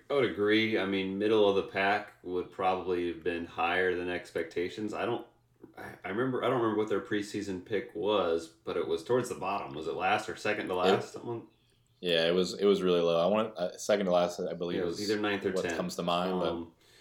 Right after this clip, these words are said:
Speaker 1: so, you know, you think, like, even if you make it to the semifinals of the Patriot League, then that's probably a pretty good year. So you put yourself, you know, where you don't have to match up with one or two probably if you can finish top six,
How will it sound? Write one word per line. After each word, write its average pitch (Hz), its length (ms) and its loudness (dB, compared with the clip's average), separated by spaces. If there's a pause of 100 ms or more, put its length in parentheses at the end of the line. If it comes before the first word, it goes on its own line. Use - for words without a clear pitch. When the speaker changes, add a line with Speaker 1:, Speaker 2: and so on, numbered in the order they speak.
(180)
Speaker 1:
so, - 200 -2
you 156 120 2
know, 101 120 4
you 110 180 2
think, 120 300 0
like, 98 160 -2
even 107 200 4
if 104 60 -2
you 98 80 -2
make 95 220 2
it 92 80 -2
to 98 80 -6
the 82 300 0
semifinals 90 760 -2
of 82 60 -6
the 78 60 -6
Patriot 90 480 -2
League, 76 240 -4
then 76 80 -8
that's 73 160 -10
probably 82 400 -4
a - 20 -6
pretty 82 300 -4
good 78 120 -4
year. 80 280 -2
So - 100 -6
you 92 80 -2
put 135 180 0
yourself, 113 460 0
you 107 80 -2
know, 101 140 0
where 98 80 2
you 101 100 2
don't 101 160 -2
have 101 120 -8
to 98 40 -4
match 95 260 -4
up 98 120 -2
with 95 100 -10
one 98 180 -6
or 92 60 -4
two 95 280 -4
probably 90 500 -4
if 90 100 -12
you 87 60 -8
can 85 120 -14
finish 90 300 -10
top 90 240 -8
six, 139 480 0